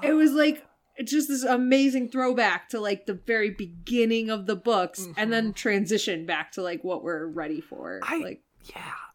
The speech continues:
Speaker 2: I thought maybe we were gonna get a bunch of new perspectives.
Speaker 1: I thought that for a second, too.
Speaker 2: Yeah, like, I thought, I was like, "Oh, like, the, you know, our characters that we know and love, like, their stories are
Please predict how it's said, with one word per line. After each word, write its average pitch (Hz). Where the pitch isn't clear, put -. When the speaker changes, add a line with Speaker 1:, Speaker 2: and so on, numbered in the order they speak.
Speaker 2:
I 233
thought 330
maybe 196
we 202
were 190
gonna 180
get 170
a -
bunch 202
of 190
new 214
perspectives. 269
Speaker 1:
I 302
thought 269
that 269
for -
a 233
second, -
too. -
Speaker 2:
Yeah, 277
like, 226
I 226
thought, 226
I 220
was 214
like, 196
"Oh, 196
like, 180
the, 165
you 185
know, 160
our 185
characters 190
that 165
we 165
know 165
and 156
love, 170
like, 151
their 160
stories 170
are 156